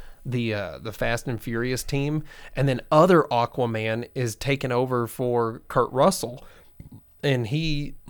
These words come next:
is like, "You know what? Screw these guys. We need to shut the team down."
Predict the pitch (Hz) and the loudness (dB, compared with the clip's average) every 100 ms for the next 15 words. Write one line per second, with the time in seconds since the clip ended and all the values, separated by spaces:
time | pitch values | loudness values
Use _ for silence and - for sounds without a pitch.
0 | - 139 123 120 - 156 156 165 - - | -4 0 2 0 0 2 4 2 0 -2
1 | 170 143 123 117 113 107 - - - - | 0 2 0 0 0 0 -6 -18 -18 -18
2 | - - - - - 147 143 117 - 120 | -20 -20 -16 -6 2 4 4 0 -2 -2
3 | - 110 123 113 110 113 104 | -2 -6 -4 -2 0 0 0